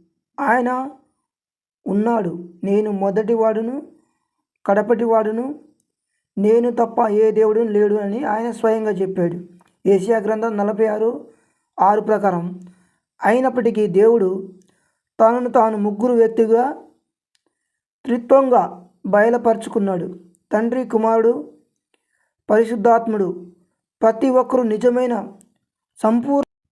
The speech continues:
సమానమైన దేవుడై ఉన్నాడు. బైబిల్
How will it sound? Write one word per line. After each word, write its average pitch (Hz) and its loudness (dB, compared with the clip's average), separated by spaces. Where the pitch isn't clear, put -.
సమానమైన 233 0
దేవుడై 208 0
ఉన్నాడు. 180 -6
బైబిల్ 240 2